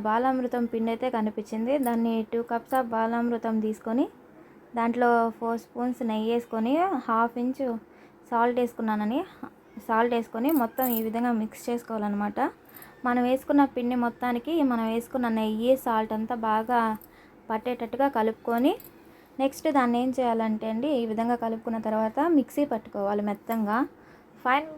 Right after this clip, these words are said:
పౌడర్ లాగా మిక్సీ పట్టుకున్న తర్వాత చూడండి, ఈ విధంగా మెత్తగా పట్టేసుకోవాలండి మొత్తం పౌడర్ని. దాంట్లో నేనైతే గోరువెచ్చని వాటర్ని వేసుకుంటున్నాను. నేనైతే ముందే కాగబెట్టుకున్నానండి. గోరువెచ్చని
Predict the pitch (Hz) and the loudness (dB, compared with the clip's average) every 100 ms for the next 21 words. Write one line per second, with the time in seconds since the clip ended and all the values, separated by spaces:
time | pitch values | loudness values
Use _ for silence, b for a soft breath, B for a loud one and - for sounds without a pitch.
0 | - 240 240 240 233 240 277 240 220 269 | -6 -4 0 4 4 4 4 2 0 -2
1 | 262 226 214 214 208 208 214 240 269 - | -2 -4 -6 -6 -4 -2 -2 -2 -4 -2
2 | 226 220 233 320 - - - - - B | -2 2 2 2 0 -20 -20 -20 -20 B
3 | B B B 247 240 240 254 262 233 220 | B B B 2 4 4 2 2 2 -2
4 | - 240 247 233 214 214 233 - 220 208 | -6 -2 -2 0 -4 -4 -6 -6 -2 0
5 | 208 202 233 254 214 233 233 220 202 202 | 0 0 0 0 0 -2 -4 0 -2 0
6 | 208 214 320 - B B B B - 233 | 0 2 0 -2 B B B B -2 2
7 | 240 247 277 254 240 220 220 240 226 302 | 2 4 4 4 2 0 -2 -2 -2 -2
8 | - - - 226 247 277 254 247 240 294 | -6 -18 -10 0 4 4 4 0 0 2
9 | 277 220 214 233 226 214 214 220 208 214 | 4 2 0 -4 -2 -4 -6 -8 -6 -4
10 | 214 262 277 226 214 233 226 226 233 208 | 0 4 4 2 0 -2 0 -2 -2 -4
11 | 208 214 214 208 202 196 208 330 - - | -2 -4 -6 -10 -6 -4 2 2 0 -16
12 | B B B - 240 240 240 233 - 254 | B B B -4 2 4 4 0 -2 -2